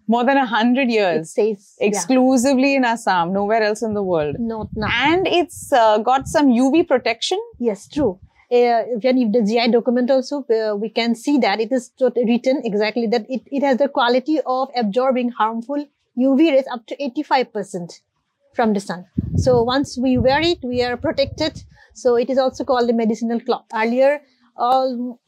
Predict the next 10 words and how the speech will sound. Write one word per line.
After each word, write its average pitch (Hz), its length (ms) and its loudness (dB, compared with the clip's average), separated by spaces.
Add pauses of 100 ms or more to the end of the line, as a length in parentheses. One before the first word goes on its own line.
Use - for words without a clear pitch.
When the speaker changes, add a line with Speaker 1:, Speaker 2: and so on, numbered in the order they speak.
(140)
Speaker 2:
almost 339 480 -4
all 302 220 0
the 359 80 -4
people 285 460 -2
has 226 260 -2
a 247 80 2
loom 240 340 2
of 233 140 -6 (140)
Muga 226 440 0
silk. 190 300 -6